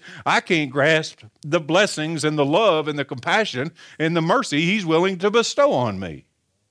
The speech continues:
And that's reason to pray. Hmm. But we can't just expect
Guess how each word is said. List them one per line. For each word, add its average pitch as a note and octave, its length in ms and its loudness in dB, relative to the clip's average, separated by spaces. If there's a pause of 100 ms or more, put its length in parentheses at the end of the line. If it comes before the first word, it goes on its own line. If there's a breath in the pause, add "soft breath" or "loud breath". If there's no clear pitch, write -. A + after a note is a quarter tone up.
(420 soft breath)
And G#2 240 -4
that's D3 300 0
reason A#2+ 400 -4
to C3 80 -2
pray. G#2 380 -4 (3250)
Hmm. A#2+ 240 -4 (1700)
But A#2+ 120 0
we A#2+ 120 2
can't D3+ 220 0
just C#3 200 0
expect - 580 -4